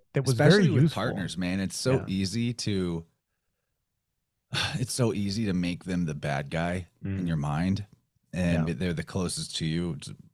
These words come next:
Speaker 2: oh man, <laughs> that's a, that's a
Speaker 1: Dude.
Speaker 2: really hard place to be. I feel, I've been there. I feel for people that have been there, that th-, they've made the person closest to them the reason for all their own dreams not coming true.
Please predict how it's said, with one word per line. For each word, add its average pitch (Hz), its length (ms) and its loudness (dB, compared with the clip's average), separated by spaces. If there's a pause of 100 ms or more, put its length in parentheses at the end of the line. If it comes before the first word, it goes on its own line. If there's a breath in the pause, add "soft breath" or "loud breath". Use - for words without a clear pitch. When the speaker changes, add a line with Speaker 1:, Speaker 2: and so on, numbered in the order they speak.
(240)
Speaker 2:
oh 85 180 0
man, 69 320 -4 (120)
<laughs> - 500 2
that's 143 260 4
a, 117 100 4 (180)
that's 127 240 8
a 107 60 6
Speaker 1:
Dude. - 0 -
Speaker 2:
really 113 320 2
hard 98 320 0
place 87 200 2
to - 60 -6
be. 78 220 0
I 78 60 -2
feel, 101 280 -6
I've 92 180 -6
been 104 180 0
there. 120 180 2
I 110 40 0
feel 104 200 -4
for 85 140 -12
people 90 300 -6
that 82 100 -4
have 82 120 -6
been 92 180 -4
there, 90 280 -4 (440 loud breath)
that 80 300 0 (1040)
th-, 85 180 -6
they've 78 400 -2
made 85 320 0
the 82 380 -2 (880)
person 107 380 4
closest 101 420 2
to 104 80 4
them 95 400 6 (120)
the 82 320 0 (340)
reason 92 340 -4
for 85 160 -2
all 85 340 0 (1040)
their 85 340 2
own 92 180 2
dreams 92 340 2
not 95 180 2
coming 95 220 0
true. 92 320 0